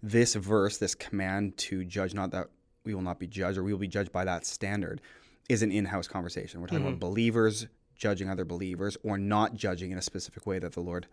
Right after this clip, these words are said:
Speaker 1: outlines here. But we mentioned, and it's clear in this text, that we are to judge in a certain way. We are to discern. We are to identify specks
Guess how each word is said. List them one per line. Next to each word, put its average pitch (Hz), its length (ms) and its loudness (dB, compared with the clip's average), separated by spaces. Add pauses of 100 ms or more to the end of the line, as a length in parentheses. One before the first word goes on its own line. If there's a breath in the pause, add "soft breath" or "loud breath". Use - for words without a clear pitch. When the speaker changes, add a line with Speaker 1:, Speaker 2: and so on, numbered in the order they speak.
(140)
Speaker 1:
outlines 85 640 -4 (560)
here. 110 480 2 (640 soft breath)
But 135 180 10
we 135 160 12
mentioned, 131 680 8
and 107 300 2
it's - 300 0 (100)
clear 131 340 4
in 113 120 4
this 101 160 4
text, 113 240 2
that 101 80 2
we 101 100 2
are 127 180 8
to 117 200 -4
judge 104 640 6
in 104 100 4
a 101 60 0
certain 101 240 0
way. 95 200 0 (120)
We 113 120 4
are 113 80 8
to 113 120 0
discern. 104 720 2
We 98 100 2
are 101 120 4
to - 100 -2
identify 95 760 4
specks - 640 -2